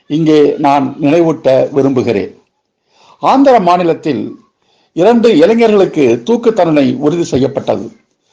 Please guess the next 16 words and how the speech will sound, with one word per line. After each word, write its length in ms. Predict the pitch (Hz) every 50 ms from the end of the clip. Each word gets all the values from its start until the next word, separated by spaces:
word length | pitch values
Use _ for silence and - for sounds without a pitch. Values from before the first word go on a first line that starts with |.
| _ _ _ _ _ _ -
ராஜமுந்திரி 600 | 127 165 196 226 233 233 214 214 190 180 185 175
சிறையில் 640 | 151 - 156 156 170 160 151 127 107 110 - - _ _ _ _ _ _ _ _ _ _
விடியற் 380 | - 147 170 208 208 196 165 139
காலை 380 | - 190 202 214 220 208 185
அவர்கள் 420 | - 170 156 160 160 160 156 131 -
தூக்கிலிட 480 | - 190 208 208 - 170 165 143 143 143 139 135 - - - _ _ _ _ _
நேரமும் 520 | - 139 143 165 175 170 156 156 160 156 -
குறிக்கப்பட்டது. 680 | 151 139 139 139 135 123 123 - - 120 98 101 110 - - _ _ _ _ _ _ _ _ _ _ _ _
அதற்கு 460 | - 127 143 151 - 202 - - 202
முதல் 220 | 139 139 160 180
நாள்தான் 520 | 190 185 170 160 139 135 139 139 117 104 117 - - _ _ _ _ _ _ _ _ _ _ _
குடியரசுத் 560 | - 180 190 254 269 254 247 - - - 175
தலைவர் 360 | 190 180 180 160 156 147 147 - -
சங்கர் 320 | - 156 180 190 214 208 -
தயாள் 360 | 160 165 160 156 151 135 -
சர்மாவிடமிருந்து 880 | 143 139 147 160 165 156 151 147 139 131 123 123 131 143 143 139 143